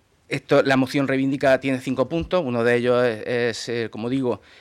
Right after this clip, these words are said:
el de elaborar un reglamento para im-, eh, implementar, para desarrollar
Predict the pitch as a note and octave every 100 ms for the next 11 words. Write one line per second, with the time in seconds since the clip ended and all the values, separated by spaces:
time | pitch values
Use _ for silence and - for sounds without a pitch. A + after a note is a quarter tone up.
0 | - A2+ A2 A2+ A2+ A2+ G#2 A2+ A2 B2
1 | B2+ B2+ C3 B2 C3 D#3 C#3 E3 D#3+ B2+
2 | A2 - _ G#2+ G2+ G#2 G#2 A2 G2+ G2+
3 | - B2+ A2 F#2+ G#2 G#2 F2+ G2 G#2 F#2+
4 | G2 A2+ B2 G#2